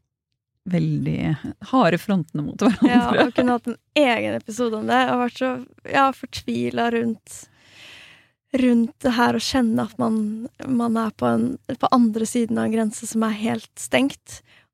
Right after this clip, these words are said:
Speaker 2: Og eneste grunn til at jeg kom, kom inn nå, er fordi jeg er folkeregistrert her. Men eneste grunn til at jeg kan komme tilbake til Sverige, er fordi jeg er svensk statsborger. Og det innebærer jo karantene, det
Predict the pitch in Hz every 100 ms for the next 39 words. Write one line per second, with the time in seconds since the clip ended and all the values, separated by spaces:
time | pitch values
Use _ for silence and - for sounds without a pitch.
0 | _ 247 233 226 220 - _ 262 240 -
1 | 226 233 233 240 233 - 240 240 233 -
2 | 254 226 226 240 247 247 254 - 233 -
3 | 247 - 233 - 226 - - - - 262
4 | 269 - _ _ _ _ - 254 226 226
5 | 220 226 220 214 208 220 214 214 226 214
6 | 226 208 233 214 - - 240 220 - _
7 | - 220 220 220 226 226 233 220 208 -
8 | 208 - - - - - 254 277 _ _
9 | _ _ 233 - 254 220 214 233 233 220
10 | 233 220 240 220 220 226